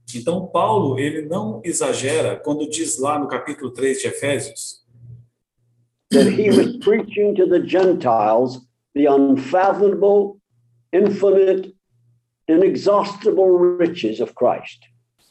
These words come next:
Speaker 1: de que ele foi comissionado para pregar aos gentios as insondáveis,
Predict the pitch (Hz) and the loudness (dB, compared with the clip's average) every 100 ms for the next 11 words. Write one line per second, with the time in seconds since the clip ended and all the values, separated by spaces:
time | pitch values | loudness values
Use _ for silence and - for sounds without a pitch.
0 | _ 120 - 175 185 185 - - 190 185 | _ -10 -4 -2 -2 -4 -6 -4 -2 0
1 | 170 170 - 151 123 120 117 120 135 135 | 0 0 -2 -2 -2 -2 -2 -4 -4 -4
2 | 135 135 127 135 165 175 135 123 110 - | -6 -4 -2 -2 -4 -4 -4 -6 -10 -10
3 | - 143 107 - 123 120 147 - 123 101 | -4 -2 -4 -8 -10 -8 -6 -6 -6 -8
4 | 101 113 - - - - - | -4 -4 -4 -10 -14 -14 -14